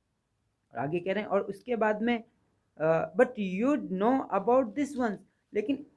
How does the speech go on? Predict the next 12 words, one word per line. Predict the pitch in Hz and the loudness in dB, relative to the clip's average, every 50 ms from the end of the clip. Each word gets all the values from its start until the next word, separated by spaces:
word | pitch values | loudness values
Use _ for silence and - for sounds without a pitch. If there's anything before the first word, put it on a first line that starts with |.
| _ _ - _ - - | _ _ -20 _ -4 -2
इस | 269 262 269 247 | -2 -2 0 2
वाले | 262 269 277 285 | 2 2 2 2
के | 285 294 | 0 0
बारे | 226 220 202 202 214 | 0 2 2 2 2
में | 226 247 240 | 2 0 -2
तो | 277 277 | -4 -6
तुम | 277 - 226 214 220 | -6 -4 -2 -2 0
भी | 240 277 | 0 2
जानते | 233 262 247 240 240 233 254 | 2 2 2 2 2 0 -2
हो। | 247 240 240 _ _ _ _ _ _ _ _ 175 | -4 -4 -6 _ _ _ _ _ _ _ _ -6
"This | 185 254 240 - | -4 -4 -4 -6
trip | _ - 240 269 269 | _ -4 -2 -2 -2